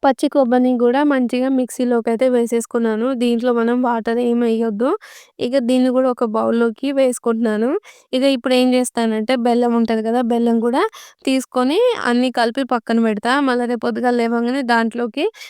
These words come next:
బియ్యం పిండి కలిపేస్తాను. ఇప్పుడైతే ఒక రెండు స్పూన్లంతా బెల్లం అయితే తీసుకుంటున్నాను. బెల్లంని కూడా మిక్సీ పట్టేసి ఇందాక ఆ పల్లీల పొడి, తర్వాత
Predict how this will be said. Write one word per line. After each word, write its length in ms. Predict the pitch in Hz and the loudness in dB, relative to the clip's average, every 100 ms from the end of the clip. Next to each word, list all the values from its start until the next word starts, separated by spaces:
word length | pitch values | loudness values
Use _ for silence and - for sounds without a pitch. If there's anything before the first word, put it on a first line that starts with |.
| - | -8
బియ్యం 300 | 233 262 254 | -2 0 0
పిండి 240 | 254 240 254 | 0 0 0
కలిపేస్తాను. 720 | 240 214 226 226 226 208 247 294 | 0 0 0 -2 -2 0 0 0
ఇప్పుడైతే 540 | 254 - 226 226 269 359 - _ _ _ _ | -2 0 -2 0 -2 -2 -4 _ _ _ _
ఒక 140 | 254 285 | -2 0
రెండు 260 | 277 269 269 | 2 2 0
స్పూన్లంతా 680 | - 262 269 269 262 240 262 | 0 0 2 2 2 0 0
బెల్లం 400 | 269 233 240 247 240 | 0 0 0 0 0
అయితే 200 | 233 254 | 0 -2
తీసుకుంటున్నాను. 680 | 247 233 - 226 220 233 403 - - _ _ _ | -2 -4 -4 0 0 0 -2 -6 -20 _ _ _
బెల్లంని 420 | 240 247 269 285 294 | 0 2 2 2 2
కూడా 200 | 277 285 | 0 0
మిక్సీ 360 | 269 240 - 269 | 0 -4 -6 -2
పట్టేసి 600 | 247 226 240 240 - 311 - | -2 0 0 0 -2 -6 -2
ఇందాక 380 | 247 247 240 277 339 415 - _ - | -2 0 -2 -2 -4 -6 -20 _ -4
ఆ 100 | 247 247 240 | -2 0 0
పల్లీల 380 | 233 226 240 247 | 0 0 0 0
పొడి, 300 | 240 240 294 359 - - | 0 -2 0 -2 -4 -2
తర్వాత 500 | 233 233 233 226 | -2 0 -2 -2